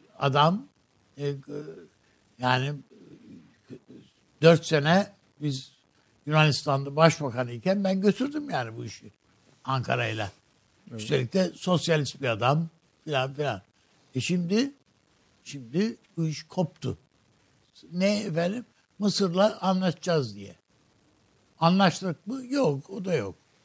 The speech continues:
Speaker 2: Anlaşan bir şey oluyor mu? O da,
Speaker 1: Ha,
Speaker 2: o
Speaker 1: o da yok. Anlaşabilme ihtimali de yok. Mısır diyor ki, e, bu, e, ateşkes anlaşmasından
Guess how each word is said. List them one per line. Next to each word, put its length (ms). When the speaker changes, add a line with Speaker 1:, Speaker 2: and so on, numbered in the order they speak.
Speaker 2:
Anlaşan 420
bir 60
şey 120
oluyor 240
mu? 120
O 100
da, 180
Speaker 1:
Ha, 60
Speaker 2:
o 40
Speaker 1:
o 120
da 100
yok. 280
Anlaşabilme 720
ihtimali 480
de 60
yok. 240
Mısır 320
diyor 180
ki, 260
e, 40
bu, 420
e, 60
ateşkes 480
anlaşmasından 1300